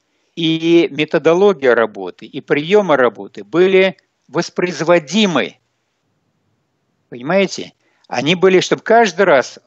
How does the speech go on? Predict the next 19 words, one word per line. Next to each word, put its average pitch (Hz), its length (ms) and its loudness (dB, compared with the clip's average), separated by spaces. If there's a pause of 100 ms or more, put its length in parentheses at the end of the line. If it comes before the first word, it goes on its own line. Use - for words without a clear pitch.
можно 165 300 -6
было 160 220 -2
воспроизвести, 147 800 -4
э, 143 140 2
воспроизвести 147 680 -2
опять 170 480 0
и - 20 2
опять. - 540 -8 (600)
Это, 151 500 0
и 135 220 -2
они 139 380 0
должны 190 380 -2
быть 170 280 -6 (400)
либо 175 360 2
объяснимы 190 720 -2
в 147 60 -4
рамках 151 340 0
уже 135 200 -12
существующего, 135 1000 -8